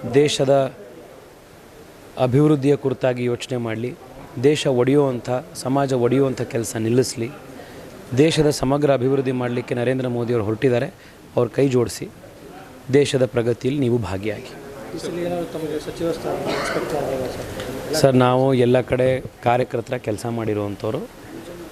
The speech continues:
Speaker 1: ಪಕ್ಷದ ಕೆಲಸ ಯಾವುದೇ ರಾಜ್ಯದಲ್ಲಿರಲಿ, ಯಾವುದೇ ಊರಿನಲ್ಲಿರಲಿ, ಕೆಲಸ ಮಾಡುವಂಥ ಕಾರ್ಯಕರ್ತರು ಏನೋ ಆಗಬೇಕು ಅನ್ನೋ ಅಪೇಕ್ಷೆ ಇಟ್ಕೊಂಡು ನಾವು ಪಾರ್ಟಿಗೆ ಬಂದಿರೋದಲ್ಲ,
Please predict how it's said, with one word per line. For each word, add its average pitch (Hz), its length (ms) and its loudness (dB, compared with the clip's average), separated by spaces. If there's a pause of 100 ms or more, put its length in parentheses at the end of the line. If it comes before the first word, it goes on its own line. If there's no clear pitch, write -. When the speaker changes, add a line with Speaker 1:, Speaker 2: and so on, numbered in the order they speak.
(640)
Speaker 1:
ಪಕ್ಷದ 127 680 2 (2250)
ಕೆಲಸ 131 300 4 (680)
ಯಾವುದೇ 123 480 4
ರಾಜ್ಯದಲ್ಲಿರಲಿ, 113 880 0
ಯಾವುದೇ 120 300 0
ಊರಿನಲ್ಲಿರಲಿ, 117 800 -4
ಕೆಲಸ 113 260 -2
ಮಾಡುವಂಥ 107 420 -6
ಕಾರ್ಯಕರ್ತರು 107 680 -4 (540)
ಏನೋ 135 200 4
ಆಗಬೇಕು 135 540 2
ಅನ್ನೋ 123 140 -6
ಅಪೇಕ್ಷೆ 123 400 -6
ಇಟ್ಕೊಂಡು 123 260 -4
ನಾವು 127 160 -2
ಪಾರ್ಟಿಗೆ 107 360 -2
ಬಂದಿರೋದಲ್ಲ, 101 480 0